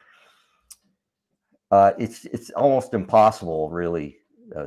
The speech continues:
to compare, you know, stuff that is, is so dissimilar. Um, it, we, we did make an attempt at it, but, and we tried to, to create these coefficients of, of similarity statistically,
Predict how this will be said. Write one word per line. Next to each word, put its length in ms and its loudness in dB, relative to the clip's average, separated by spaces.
to 120 -20
compare, 720 -6
you 160 -12
know, 220 -8
stuff 540 -2
that 140 -8
is, 300 -12
is 340 -14
so 260 -2
dissimilar. 840 -8
Um, 480 -4
it, 240 -8
we, 400 -2
we 140 -2
did 240 0
make 240 0
an 80 -8
attempt 420 -6
at 180 0
it, 300 -8
but, 340 -4
and 100 -10
we 100 -8
tried 360 0
to, 100 -8
to 180 -20
create 380 -8
these 220 -14
coefficients 920 -6
of, 260 -6
of 200 -10
similarity 600 -4
statistically, 960 -12